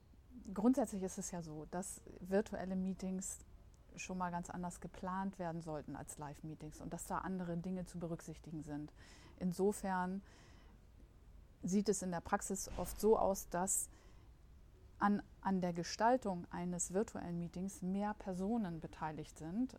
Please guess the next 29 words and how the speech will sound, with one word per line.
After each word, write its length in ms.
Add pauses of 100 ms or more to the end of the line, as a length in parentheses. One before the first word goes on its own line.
als 260
das 260
bei 280
einem 500 (540)
Live-Meeting 600
der 120
Fall 240 (160)
ist. 180 (380)
Schon 220
bei 120
der 140
Planung 500
muss 160
man 140
darauf 320
achten, 240
dass 100
es 160
etwas 400
gibt 240
wie 220
einen 340
Regieplan 720
oder 160
einen 100
Drehplan, 520
wo 60
man 200
schaut, 460